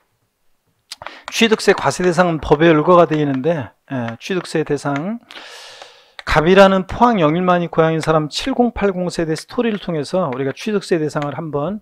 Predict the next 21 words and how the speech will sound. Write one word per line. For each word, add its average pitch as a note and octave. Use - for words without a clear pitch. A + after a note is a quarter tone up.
살펴보겠습니다. B2+
여러분, C#3+
취득세요. F#3
어, C#3+
갑이라는 G#3
사람의 F#3
어떤 E3+
스토리를 F3+
통해서 D#3
볼 D3
건데, C#3
스토리텔링으로. C3+
이 D#3+
사람 F3+
어린 E3
시절의 F3
고향은 E3
포항 F#3
영일만 D#3+
앞바다가 D3
고향이었습니다. C3